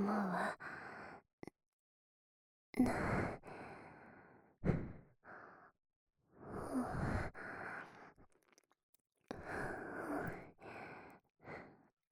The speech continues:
ええ、これくらいで大丈夫でしょう。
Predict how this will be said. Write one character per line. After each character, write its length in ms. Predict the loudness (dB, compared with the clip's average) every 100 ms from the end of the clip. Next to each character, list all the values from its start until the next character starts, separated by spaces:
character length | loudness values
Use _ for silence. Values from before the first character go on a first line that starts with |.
| _
え 100 | 4
え、 300 | 6 6 2 -6 -10 -8 -10 -12 -18 -20 _ _ _
こ 100 | -8 4
れ 80 | 4
く 160 | 10 10
ら 140 | 12
い 80 | 10
で 120 | 10
大 240 | 12 12
丈 200 | 12 8
夫 140 | 6 6
で 100 | 2
し 160 | 2
ょ 40 |
う。 40 | 2